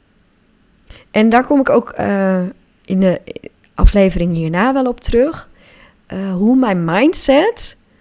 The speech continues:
gedurende die drie dagen er, er ook aan heeft bijgedragen dat het ook echt haalbaar was. Want natuurlijk heb ik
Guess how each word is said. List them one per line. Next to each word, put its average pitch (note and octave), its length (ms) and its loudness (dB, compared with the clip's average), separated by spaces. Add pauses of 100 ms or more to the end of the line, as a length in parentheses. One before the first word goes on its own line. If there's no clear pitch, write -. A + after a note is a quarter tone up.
(140)
gedurende A3 680 0
die E3 160 -6
drie D#3+ 220 -4
dagen A#3+ 640 -2 (560)
er, G#3 320 -2
er A3 220 -2
ook A3+ 160 -2
aan F#3+ 160 -4
heeft F#3 180 -2
bijgedragen F#3+ 920 -2
dat A#3 200 2
het - 160 -2
ook - 340 -2
echt - 420 -8 (600)
haalbaar D3 560 -2
was. - 460 -8 (720)
Want F#3+ 140 -4
natuurlijk E4 460 0
heb F#3 160 -8
ik - 180 -14